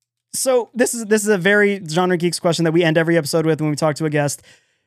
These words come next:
So logistically, if I were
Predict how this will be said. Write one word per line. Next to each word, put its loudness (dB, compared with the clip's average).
So -2
logistically, -2
if -2
I 2
were 0